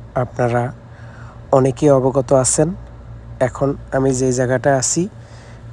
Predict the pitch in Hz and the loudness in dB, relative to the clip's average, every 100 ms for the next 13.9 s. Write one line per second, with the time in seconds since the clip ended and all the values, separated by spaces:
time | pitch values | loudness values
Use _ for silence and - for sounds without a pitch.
0 | 127 127 123 127 - 135 131 - - - | -6 -4 -4 -2 -2 0 -2 -4 -14 -16
1 | - - 123 120 - 127 117 117 110 107 | -14 -6 -2 -2 -2 -2 -2 -2 -4 -6
2 | 110 - - - - - - - - - | -8 -12 -16 -16 -16 -18 -18 -16 -16 -16
3 | - - - - - 143 - - 185 160 | -16 -16 -18 -16 0 2 2 6 6 6
4 | 185 202 - - - - - - 135 139 | 2 0 -4 -14 -14 -14 -6 0 4 4
5 | 143 170 175 - - - - - - - | 6 6 4 2 -12 -16 -16 -16 -4 0
6 | 147 160 180 180 165 - 185 160 127 127 | 4 6 6 4 2 4 4 4 2 0
7 | 127 - - - - - - - - - | -2 -10 -18 -18 -20 -20 -20 -20 -4 2
8 | 123 143 175 - - - - - - 135 | 4 4 2 0 -16 -16 -16 -14 -6 -2
9 | 139 131 139 - 143 131 135 - - - | 0 0 0 2 2 4 0 -8 -16 -8
10 | 139 131 127 139 123 131 143 - - - | -2 0 2 0 2 4 2 2 -14 -18
11 | - - - - - 127 127 123 123 131 | -18 -18 -18 -18 -8 -2 2 2 2 0
12 | 123 139 123 143 120 117 - - - 220 | 0 -2 0 0 -2 -4 -4 -2 -2 -2
13 | - - - - - - 131 131 | -6 -16 -16 -16 -16 -6 -4 0